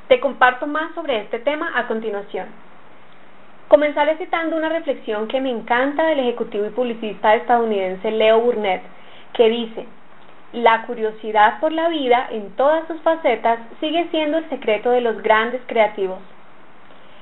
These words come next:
Si analizas con detenimiento esta frase, te revela algo muy profundo. No existen fórmulas mágicas, solo la curiosidad, la imaginación y las motivaciones de crear algo propio de tu saber hacer y de hacer parte de algo.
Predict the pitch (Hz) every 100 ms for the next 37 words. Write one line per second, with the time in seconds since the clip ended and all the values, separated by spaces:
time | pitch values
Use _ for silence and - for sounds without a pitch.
0 | - - - 269 262 285 302 359 359 320
1 | 311 233 220 214 214 254 269 285 294 269
2 | 214 240 277 262 220 202 196 208 220 240
3 | 240 240 277 311 262 - 190 185 - -
4 | - - - - - - - 262 311 -
5 | 339 320 330 330 311 311 320 269 214 196
6 | 180 - - - - - 247 254 277 277
7 | 240 220 208 208 233 294 240 220 214 208
8 | 208 196 - 277 302 294 247 233 226 208
9 | 202 208 196 208 247 254 220 208 202 240
10 | 294 320 320 285 311 311 311 311 311 254
11 | 220 202 190 196 - 277 254 - - -
12 | - - 349 349 349 339 277 269 285 -
13 | 208 208 208 202 190 185 185